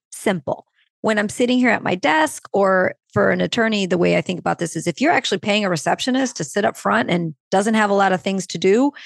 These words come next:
and you want to have a live chat offering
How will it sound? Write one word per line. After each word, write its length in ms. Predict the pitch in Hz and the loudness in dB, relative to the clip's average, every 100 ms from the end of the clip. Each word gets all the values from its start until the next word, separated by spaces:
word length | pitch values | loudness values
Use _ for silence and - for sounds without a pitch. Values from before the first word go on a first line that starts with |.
| - - - - - | -18 -18 -20 -8 -2
and 140 | 196 | 2
you 100 | 202 | 2
want 320 | 175 175 196 - | 2 2 2 0
to 80 | |
have 180 | 202 185 | 0 0
a 40 | 180 | 0
live 340 | 170 175 180 | 0 0 0
chat 280 | - 190 185 | -2 -2 0
offering 500 | - 170 - 190 190 | 0 -2 0 -2 -2